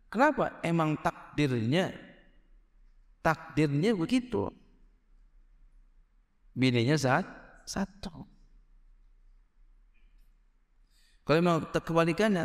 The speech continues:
takdirnya bininya dua. Sama, sama bini cegat-cegat. "Ayo, mana lo? Ayo." Tetap aja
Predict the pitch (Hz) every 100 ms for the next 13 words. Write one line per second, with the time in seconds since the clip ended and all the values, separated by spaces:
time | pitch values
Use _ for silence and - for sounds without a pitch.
0 | - - - 139 180 208 175 180 196 208
1 | 208 143 - - - _ _ _ _ _
2 | _ _ _ _ 123 131 - 135 135 135
3 | 156 180 151 139 - 156 123 - - 120
4 | 127 110 - 139 139 120 - - 120 123
5 | 92 76 - - _ _ _ _ _ -
6 | _ _ _ _ _ _ 170 185 175 247
7 | 302